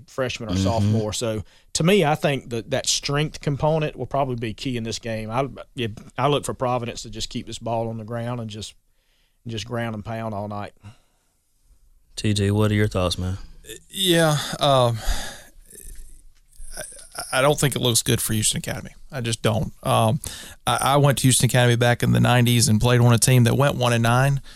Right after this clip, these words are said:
Speaker 3: and then the next two years we lost a combined three games.
Speaker 2: Mm.
Speaker 3: The difference was is the year we went one and nine, we were the young team, and then we all got older. And so this, still being a young team,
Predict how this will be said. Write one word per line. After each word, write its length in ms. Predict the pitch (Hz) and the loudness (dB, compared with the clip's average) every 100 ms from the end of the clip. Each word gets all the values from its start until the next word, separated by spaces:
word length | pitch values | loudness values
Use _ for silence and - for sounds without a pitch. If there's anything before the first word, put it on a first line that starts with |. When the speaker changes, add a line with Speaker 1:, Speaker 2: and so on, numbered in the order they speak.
| - - | -20 -8
Speaker 3:
and 100 | 131 | -2
then 100 | 127 | 0
the 80 | 123 | 2
next 220 | 135 - | 2 2
two 140 | - 143 | 0 2
years 360 | 135 143 135 | 4 2 2
we 140 | 127 123 | 0 2
lost 320 | 123 123 - | 2 2 -2
a 40 | |
combined 380 | - 123 120 123 | -4 -4 -4 -4
three 180 | - 123 | -6 -6
games. 400 | 117 117 - - - | -6 -8 -12 -16 -8
Speaker 2:
Mm. 240 | 104 92 - - _ - | -6 -6 -10 -20 _ -2
Speaker 3:
The 80 | 131 | 2
difference 460 | 131 175 170 147 139 | 4 4 4 4 6
was 300 | 143 139 120 | 6 6 6
is 100 | 117 | 4
the 80 | 123 | 4
year 180 | 135 135 | 6 6
we 80 | |
went 180 | 127 127 | 6 4
one 140 | 127 135 | 4 6
and 100 | 123 | 6
nine, 180 | 127 | 6
we 120 | 127 123 | 6 6
were 100 | 117 | 4
the 80 | |
young 240 | 113 120 113 | 4 4 4
team, 360 | 127 123 117 - | 2 0 -2 -6
and 140 | 127 | -4
then 60 | 117 | -2
we 120 | 117 | 2
all 160 | 120 113 | 2 2
got 160 | 113 | 0
older. 300 | 110 107 - - - - | 0 -2 -4 -8 -10 -6
And 260 | 127 117 | -2 0
so 240 | 107 120 117 | 2 2 2
this, 460 | 110 139 143 - - | 4 4 4 2 -2
still 260 | - 156 135 | 0 2 4
being 240 | 143 147 | 4 6
a 60 | 143 | 6
young 240 | 143 139 | 4 4
team, 320 | 147 139 120 | 4 6 4